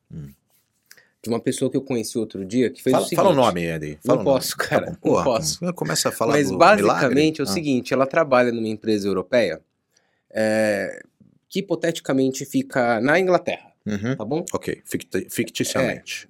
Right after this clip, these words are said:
Speaker 2: É, isso
Speaker 1: Ok,
Speaker 2: aí.
Speaker 1: se é que existe.
Speaker 2: E mediações.
Speaker 1: E mediações.
Speaker 2: Exato.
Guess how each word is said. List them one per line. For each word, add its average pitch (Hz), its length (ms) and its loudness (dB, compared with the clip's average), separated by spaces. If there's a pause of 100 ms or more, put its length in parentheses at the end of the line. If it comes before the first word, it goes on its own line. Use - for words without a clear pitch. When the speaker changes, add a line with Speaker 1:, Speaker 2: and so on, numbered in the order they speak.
Speaker 2:
É, - 40 -8
isso 175 120 -6
Speaker 1:
Ok, 107 120 0
Speaker 2:
aí. - 80 -16
Speaker 1:
se - 120 -8
é 90 40 -6
que - 120 -8
existe. 80 240 -4
Speaker 2:
E 180 140 4
mediações. 143 800 -2
Speaker 1:
E 95 40 -4
mediações. 95 720 -2 (220)
Speaker 2:
Exato. 110 540 -2